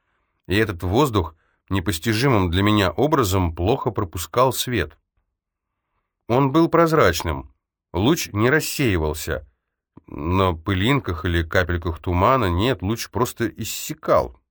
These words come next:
Если своими глазами не видеть, то описать очень трудно. Хорошо, что меня предупредили.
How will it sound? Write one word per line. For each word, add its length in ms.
Если 320
своими 380
глазами 460
не 160
видеть, 300
то 140
описать 440
очень 260
трудно. 460
Хорошо, 360
что 160
меня 220
предупредили. 760